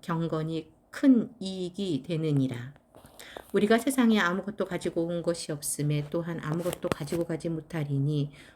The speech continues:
우리가 먹을 것과 입을 것이 있은즉 족한 줄로 알 것이니라. 부하려 하는 자들은 시험과 올무와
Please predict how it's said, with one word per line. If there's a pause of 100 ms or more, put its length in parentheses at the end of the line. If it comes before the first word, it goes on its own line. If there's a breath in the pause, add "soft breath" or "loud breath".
우리가
먹을
것과
입을
것이
있은즉
족한
줄로
알
것이니라. (800 loud breath)
부하려
하는
자들은
시험과
올무와